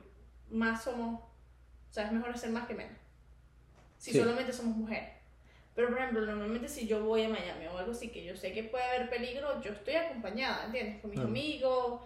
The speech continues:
Speaker 1: ¿sabes? Con mi familia, pero estoy acompañada. Marico, hace poquito me salió un video en TikTok que fue hace po-, o sea, literalmente fue hace poquito en Miami.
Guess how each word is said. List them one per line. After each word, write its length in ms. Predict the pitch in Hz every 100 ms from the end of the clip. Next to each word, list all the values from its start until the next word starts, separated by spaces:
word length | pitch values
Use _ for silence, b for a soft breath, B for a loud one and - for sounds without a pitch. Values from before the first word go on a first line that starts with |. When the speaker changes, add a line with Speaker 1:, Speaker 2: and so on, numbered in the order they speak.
| B -
Speaker 1:
¿sabes? 400 | 254 247 233 226
Con 100 | 226
mi 40 |
familia, 340 | 220 220 277 262
pero 140 | 226
estoy 180 | 226 254
acompañada. 540 | 262 277 226 233 208 190
Marico, 540 | 220 269 226 214 - -
hace 220 | 214 240
poquito 320 | 247 277 233
me 100 | 262
salió 220 | 269 240
un 60 | 220
video 160 | 247 285
en 120 | 285
TikTok 340 | 277 233 247
que 80 | 240
fue 140 | - 226
hace 160 | 311
po-, 200 | 311 - -
o 20 |
sea, 240 | - 226 226
literalmente 500 | 240 233 226 269 302
fue 120 | 339 359
hace 80 | 370
poquito 300 | - - 277
en 80 |
Miami. 460 | 269 220 208 - -